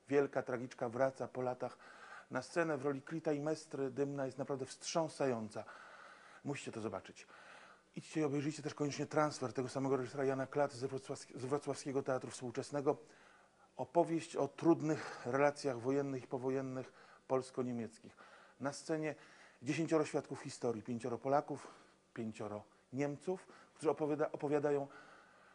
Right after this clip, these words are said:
swoje historie wojenne. I gdy w finale Karolina Kozak, bardzo sędziwa pani, która została przesiedlona gdzieś tam, y, z dalekiej Ukrainy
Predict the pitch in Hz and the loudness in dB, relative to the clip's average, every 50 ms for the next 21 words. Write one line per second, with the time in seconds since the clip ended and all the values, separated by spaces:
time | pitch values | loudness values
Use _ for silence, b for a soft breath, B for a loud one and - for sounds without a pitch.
0 | B - 120 - - - - - - - 139 139 135 135 131 131 123 120 B B | B -16 -14 -14 -12 -12 -14 -6 0 2 4 4 4 4 2 0 -2 -6 B B
1 | B B B _ _ - - 143 - - - 139 123 131 127 113 123 117 113 110 | B B B _ _ -14 -12 -12 -6 0 2 2 4 4 2 2 2 2 2 0
2 | 107 110 117 120 120 127 135 - - - 165 165 170 175 170 160 143 139 - 135 | -2 -2 -2 -4 -2 -4 -4 -6 -6 -6 -2 2 4 6 6 6 4 2 0 0
3 | 139 139 143 143 135 - - 151 131 123 117 110 - - - B B B B 147 | 0 0 0 0 0 2 2 2 2 2 -2 -8 -8 -12 -20 B B B B 8
4 | 156 156 143 147 139 - 139 131 127 131 127 127 120 - 143 131 123 120 120 120 | 8 8 6 2 -2 -2 -4 -4 -2 -2 -2 -2 0 2 2 2 2 0 -4 -8
5 | 117 B B B B B B B B B B B B B B - - 131 135 131 | -10 B B B B B B B B B B B B B B -6 0 2 2 2
6 | 117 - - 143 135 139 135 127 B B B B B B B - 143 - - 151 | 0 0 0 4 4 4 4 4 B B B B B B B -6 -4 -2 0 0
7 | 135 143 156 151 147 143 131 127 117 B B B B B B B B B B _ | 4 6 6 6 6 4 2 0 -2 B B B B B B B B B B _
8 | B B B B B B B B B B _ - - 113 143 143 - - - 135 | B B B B B B B B B B _ -10 -4 -2 -2 -2 -2 -2 -2 -2
9 | 127 131 135 - 131 135 131 113 110 107 127 131 127 - B B B B B 131 | -2 -4 -6 -6 -4 -4 -4 -4 -4 -4 -2 -4 -4 -4 B B B B B 0
10 | 127 135 131 - 147 139 135 - 139 143 143 147 147 147 139 131 127 | 0 0 2 2 0 0 2 2 2 2 2 2 0 -2 -2 -4 -6